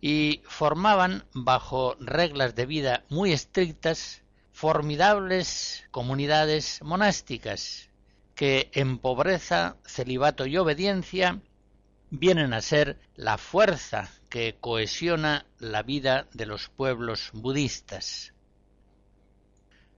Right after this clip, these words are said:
Por supuesto, también el budismo ha experimentado con el paso de los siglos innumerables derivaciones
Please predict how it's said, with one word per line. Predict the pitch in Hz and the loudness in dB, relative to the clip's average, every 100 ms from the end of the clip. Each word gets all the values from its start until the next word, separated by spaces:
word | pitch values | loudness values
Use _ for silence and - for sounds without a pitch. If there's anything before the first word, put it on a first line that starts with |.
| _ | _
Por | - 160 | 2 2
supuesto, | - 185 180 160 - 185 | 2 0 2 0 0 -2
también | 143 127 135 139 143 - | 0 0 0 0 -2 -4
el | 151 | -4
budismo | 139 147 170 170 160 160 165 - | 0 2 4 4 2 0 -2 0
ha | 127 | 0
experimentado | 127 - 143 139 135 135 156 156 123 | 0 -2 -4 -2 -2 0 4 4 2
con | 117 | -2
el | 110 | -4
paso | - 139 120 123 | -2 -2 0 -4
de | 135 | -4
los | 151 | -4
siglos | - 160 147 151 147 - - - | -2 -2 0 0 -2 -6 -14 -6
innumerables | 139 135 127 127 147 151 143 147 131 - 113 | -2 0 0 2 4 4 2 -2 -2 -8 -8
derivaciones | 110 120 131 139 - 156 156 151 147 139 - | -4 -2 0 0 0 0 0 0 -2 -4 -10